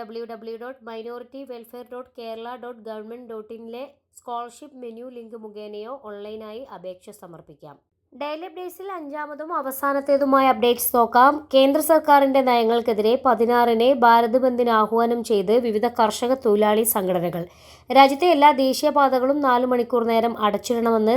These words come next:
സംയുക്ത കിസാൻ മോർച്ച ആവശ്യപ്പെട്ടു. ഉച്ചയ്ക്ക് പന്ത്രണ്ട് മുതൽ നാല് വരെ കർഷകർ പ്രകടനങ്ങൾ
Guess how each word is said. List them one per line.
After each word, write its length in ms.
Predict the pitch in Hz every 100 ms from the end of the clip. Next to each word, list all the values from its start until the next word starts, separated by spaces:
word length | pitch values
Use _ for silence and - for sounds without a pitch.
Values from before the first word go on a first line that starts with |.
| 262
സംയുക്ത 360 | 240 220 220 226
കിസാൻ 280 | 226 - 220 214
മോർച്ച 240 | 220 - 226 220 196
ആവശ്യപ്പെട്ടു. 580 | 196 196 214 208 185 247 320 - - - 247
ഉച്ചയ്ക്ക് 300 | 247 294 320
പന്ത്രണ്ട് 360 | 277 269 285 311
മുതൽ 180 | 277 302 294
നാല് 220 | 262 277 277
വരെ 140 | 254 262
കർഷകർ 420 | 240 220 254 240 269 269
പ്രകടനങ്ങൾ 520 | 226 214 220 233 220